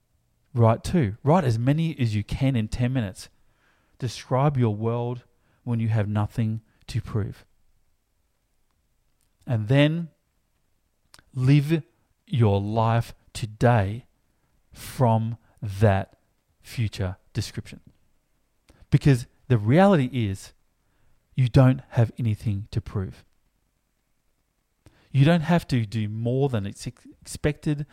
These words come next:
You don't have to say yes to everything. You don't have to do it all yourself. You don't have to be across every single thing. You don't have to try and be all things all of the time.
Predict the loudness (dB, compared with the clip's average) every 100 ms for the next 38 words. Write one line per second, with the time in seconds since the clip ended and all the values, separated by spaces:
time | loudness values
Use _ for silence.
0 | -18 -4 0 0 0 -2 -4 -6 -6 -8
1 | -10 -10 -6 -6 -6 -6 -4 -2 0 -2
2 | -4 -8 -20 -4 2 2 2 0 -4 -4
3 | -6 2 2 2 0 -2 0 -2 -4 -4
4 | -4 -8 -18 -12 2 4 4 0 _ -2
5 | 0 0 -2 -4 -6 _ _ -4 -2 -2
6 | -2 -4 -4 -4 -4 0 -2 -4 -6 -6
7 | -4 -2 -2 -2 -4 -14 _ 2 4 4
8 | 0 -2 -2 0 2 2 -2 -4 _ _
9 | _ 2 4 4 2 0 0 -2 -6 _
10 | _ _ 4 4 4 -2 -4 -2 -2 -4